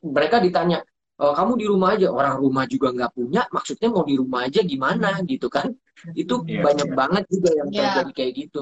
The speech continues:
Speaker 1: gitu.
Speaker 2: Hmm.
Speaker 1: Nah, itu yang akhirnya kita bisa terus masukin bahwa kalian harus bersyukur kamu, kamu bisa kayak gini. Dan aku ngajarin mereka untuk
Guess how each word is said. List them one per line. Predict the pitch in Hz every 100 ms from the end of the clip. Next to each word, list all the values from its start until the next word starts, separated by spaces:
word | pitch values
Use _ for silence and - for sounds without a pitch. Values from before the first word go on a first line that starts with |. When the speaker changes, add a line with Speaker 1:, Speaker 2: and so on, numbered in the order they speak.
| 123
Speaker 1:
gitu. | 120 110
Speaker 2:
Hmm. |
Speaker 1:
Nah, | 104 107
itu | 165 190
yang | 151 135
akhirnya | 123 165
kita | 165 170 160 - _ _ _
bisa | 123 - 135 -
terus | 190 214 220 139
masukin | 135 135 151
bahwa | 131 113 117
kalian | 127 190 160
harus | 123
bersyukur | 117 113 170 170 190 175
kamu, | 127 135
kamu | - 123 131
bisa | 127 123
kayak | 117 110
gini. | 120 110 _ _ _ -
Dan | 120 120 117
aku | 131 185
ngajarin | 185 127 120 117 120
mereka | 117 113 180 175 - _ _ _ -
untuk | 139 143